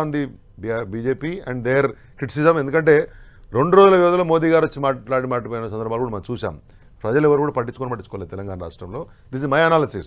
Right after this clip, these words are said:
వాళ్ళకి ఇష్టం ఉన్నా, ఇష్టం రాకపోయినా, నచ్చిన నచ్చకపోయినా, it's a different case. కానీ కాంగ్రెస్ పార్టీ వాళ్ళు, వాళ్ళు ఇస్తున్నటువంటి గ్యారంటీలు, వారంటీలు,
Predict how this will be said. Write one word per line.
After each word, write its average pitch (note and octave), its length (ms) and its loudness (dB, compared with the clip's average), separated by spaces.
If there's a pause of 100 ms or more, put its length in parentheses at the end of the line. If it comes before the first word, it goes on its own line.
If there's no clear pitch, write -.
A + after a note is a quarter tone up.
(340)
వాళ్ళకి G2 200 -6
ఇష్టం A2 220 -8
ఉన్నా, B2 160 -6
ఇష్టం A2 280 -8
రాకపోయినా, A2 380 -8 (320)
నచ్చిన G#2 280 -6
నచ్చకపోయినా, A#2+ 260 -6
it's C3+ 120 -6
a G#2+ 60 -6
different B2+ 300 -8
case. G2 160 -8 (400)
కానీ E3+ 120 -4
కాంగ్రెస్ F3 500 2
పార్టీ E3+ 260 4
వాళ్ళు, D#3 220 2
వాళ్ళు C#3 180 2
ఇస్తున్నటువంటి B2+ 460 -4
గ్యారంటీలు, A#2 520 -4
వారంటీలు, A2+ 760 -8